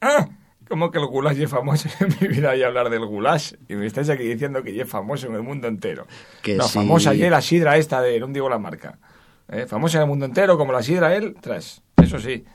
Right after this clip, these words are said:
Speaker 2: Ah, y el goulash también. Lo
Speaker 1: El
Speaker 2: que pasa
Speaker 1: goulash.
Speaker 2: es que nosotros lo conocemos, porque, bueno, ya después del el paso de los años, lo conocemos como carne guisada.
Speaker 1: Ay, amigo.
Speaker 2: Sí.
Speaker 1: ¿Ves cómo es más fácil decir carne guisada o carne gobernada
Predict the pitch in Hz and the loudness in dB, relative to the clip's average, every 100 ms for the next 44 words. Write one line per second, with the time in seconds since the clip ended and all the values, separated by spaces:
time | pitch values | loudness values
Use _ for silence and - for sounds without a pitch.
0 | - _ _ - 80 85 92 85 90 110 | -20 _ _ -18 -14 -6 -6 -4 -6 -6
1 | - 104 90 85 80 110 107 127 - 139 | -6 -8 -8 -10 -6 -4 -2 -2 0 -2
2 | 117 104 127 127 110 98 95 - 123 123 | -2 -4 -6 -2 -4 -2 -8 -4 -2 0
3 | 123 139 - 95 - 85 85 87 92 95 | -2 -6 -10 -14 -10 -10 -8 -8 -8 -8
4 | 82 85 98 92 98 92 90 87 85 87 | -8 -8 -8 -6 -4 -4 -6 -8 -8 -8
5 | 95 - 95 95 101 113 110 139 - - | -8 -6 -6 -6 -6 -6 -6 -10 -18 -20
6 | - - 98 87 82 - 92 101 107 - | -20 -10 -10 -8 -12 -10 -8 -8 -6 -2
7 | 139 - 85 92 101 101 95 95 110 - | -2 -2 -8 -8 -8 -8 -6 -6 -8 -12
8 | - - 117 120 92 76 78 87 87 78 | -20 -8 -6 -4 -6 -10 -14 -12 -10 -12
9 | 71 - 85 - _ 87 117 147 143 123 | -16 -16 -18 -18 _ -8 -6 -4 -6 -4
10 | 117 117 120 117 123 113 107 101 110 107 | -4 -2 -2 -4 -4 -6 -6 -6 -6 -8
11 | - 131 117 117 110 101 104 101 90 - | 0 2 2 0 -2 -4 -6 -8 -8 -18
12 | _ _ _ _ _ _ - 123 113 123 | _ _ _ _ _ _ -4 -2 0 -2
13 | 135 120 120 101 92 117 95 - | -2 -2 -2 -2 -2 -4 -4 -12